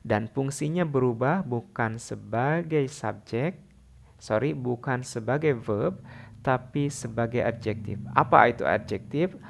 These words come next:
Yang menerangkan kata benda tersebut. Dan di sini, written by Paul itu menerangkan the poem.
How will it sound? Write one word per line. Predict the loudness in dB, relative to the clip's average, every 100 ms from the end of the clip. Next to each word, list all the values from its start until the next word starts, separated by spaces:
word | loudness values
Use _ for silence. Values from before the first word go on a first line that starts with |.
| -16 -8
Yang | 2 4 4 2 0 0
menerangkan | 0 0 0 0 -2 -2 0 0 0 -6 -10 -2
kata | -2 -2 -4 -2
benda | -2 -4 -4 -4
tersebut. | -6 -8 -10 -10 -12
Dan | -8 -4 -6
di | -8 -12 -8
sini, | -6 -4 -2 -4 -6 -20 -20 -20 -20 -2
written | 2 2 2 2
by | 4 4
Paul | 4 2 2
itu | 0 -2
menerangkan | 0 2 0 0 0 0
the | 0
poem. | -2 -6 -6 -10